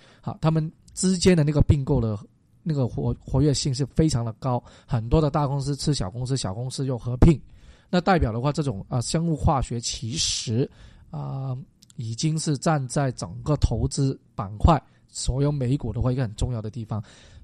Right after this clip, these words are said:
当年现在的纳斯达克指数已经逼-，逼近，啊，零七，二零零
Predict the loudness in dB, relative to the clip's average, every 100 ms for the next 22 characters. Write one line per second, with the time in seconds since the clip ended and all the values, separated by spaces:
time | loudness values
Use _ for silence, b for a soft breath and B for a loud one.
0 | B 0 2 2 2 4 4 6 6 4
1 | 4 0 0 -2 -4 -2 -4 -4 -6 -4
2 | -4 -4 -12 -12 -4 -2 -2 0 6 8
3 | 6 2 0 0 -4 -4 -2 -2 -2 -4
4 | -4 4 4 4 0 -2